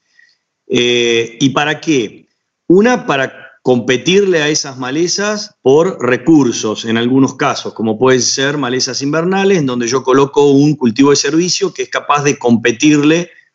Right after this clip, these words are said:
por agua, luz y nutriente o porque genera un efecto alelopático. Y en otro caso, tal vez no compita temporalmente, pero me deje un,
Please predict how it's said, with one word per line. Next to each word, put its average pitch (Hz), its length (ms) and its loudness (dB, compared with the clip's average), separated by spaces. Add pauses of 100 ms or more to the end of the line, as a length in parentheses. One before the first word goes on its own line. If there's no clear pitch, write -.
por 117 180 2
agua, 147 400 -2
luz 131 320 -2
y 123 60 -2
nutriente 143 560 0
o 139 80 -2
porque 110 320 -4
genera 123 320 0
un 131 80 2
efecto 120 320 -4
alelopático. 110 640 -2 (800)
Y 131 160 2
en 175 80 0
otro 202 260 0
caso, 208 640 -2 (240)
tal 139 200 -2
vez 175 120 0
no 175 160 -2
compita 160 540 -2
temporalmente, 165 880 -2
pero 135 260 0
me 139 160 2
deje 175 600 0
un, 160 420 4